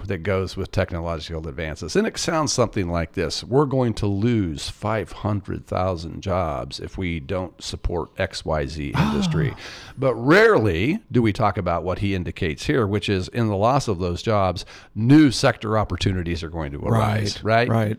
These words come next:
Speaker 1: So we may lose five hundred thousand jobs and gain one million jobs.
Speaker 2: Right.
Speaker 1: That calculus is rarely discussed.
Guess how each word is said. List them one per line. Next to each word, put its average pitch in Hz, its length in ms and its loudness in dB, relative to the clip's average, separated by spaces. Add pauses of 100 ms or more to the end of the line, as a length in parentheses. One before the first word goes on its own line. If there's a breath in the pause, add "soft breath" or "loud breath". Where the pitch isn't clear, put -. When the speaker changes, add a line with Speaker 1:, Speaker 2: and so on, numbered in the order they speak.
Speaker 1:
So 123 240 0
we 185 140 6
may 196 160 6
lose 180 200 4
five 120 220 4
hundred 113 240 -4
thousand 120 300 2
jobs 131 240 2
and 104 120 0
gain 139 280 2
one 147 200 4
million 139 360 2
jobs. 73 540 -6 (100)
Speaker 2:
Right. 110 320 0
Speaker 1:
That 143 220 2
calculus 117 540 2
is 95 160 -4
rarely 95 600 0
discussed. - 580 -6